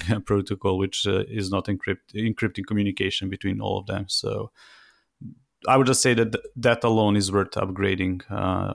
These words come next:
and then definitely the decentralization aspect.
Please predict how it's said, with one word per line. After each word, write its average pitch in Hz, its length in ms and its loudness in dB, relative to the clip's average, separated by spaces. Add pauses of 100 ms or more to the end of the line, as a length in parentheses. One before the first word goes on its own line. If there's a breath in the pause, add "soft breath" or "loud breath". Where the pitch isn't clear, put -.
and 107 160 0
then 101 300 2
definitely 98 640 -2
the 101 160 -4
decentralization 98 880 -2
aspect. - 440 -10